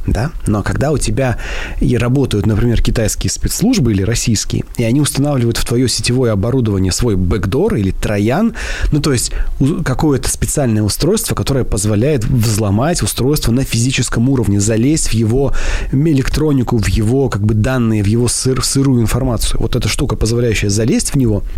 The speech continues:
это очень серьёзная проблема. Ну, то есть, ну, вот смотришь ты на печатную плату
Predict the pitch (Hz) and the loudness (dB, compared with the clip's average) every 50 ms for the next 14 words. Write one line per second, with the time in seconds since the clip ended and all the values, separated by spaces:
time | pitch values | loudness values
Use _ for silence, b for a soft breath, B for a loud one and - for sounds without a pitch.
0 | - - 156 143 156 151 147 - 147 135 - 117 117 127 131 127 123 117 - - | 0 0 0 0 0 -2 0 0 -2 -2 0 0 0 0 0 0 0 0 0 -2
1 | 104 107 107 110 120 120 107 92 - - B B B B B B B B B B | -2 0 0 2 2 2 0 0 -2 -4 B B B B B B B B B B
2 | B 160 165 190 147 180 175 160 - 185 196 196 151 123 - - 160 139 120 - | B -2 0 0 0 0 0 0 2 0 0 0 0 -2 -2 -2 0 0 0 0
3 | - - - 139 135 - 123 120 117 131 127 117 107 - - - | -2 -2 -2 -2 0 0 0 0 0 0 0 0 -2 -2 -4 -8